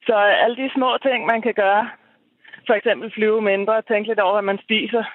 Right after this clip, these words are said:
spise grøntsager fra, fra Danmark, for eksempel, og, øh, den slags, det kan man jo gøre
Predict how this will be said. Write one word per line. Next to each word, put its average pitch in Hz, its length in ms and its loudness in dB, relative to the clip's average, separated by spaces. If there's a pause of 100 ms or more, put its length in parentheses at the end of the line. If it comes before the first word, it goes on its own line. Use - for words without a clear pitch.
(100)
spise 214 280 -2
grøntsager 214 600 0
fra, 185 140 2 (840)
fra 202 100 2 (140)
Danmark, 226 400 0
for 240 120 0
eksempel, 233 360 -4 (380)
og, 202 120 2 (160)
øh, 185 220 0 (1040)
den 220 180 0
slags, 220 300 0
det 262 100 0
kan 277 140 0
man 254 120 -2
jo 240 40 0 (100)
gøre 233 160 2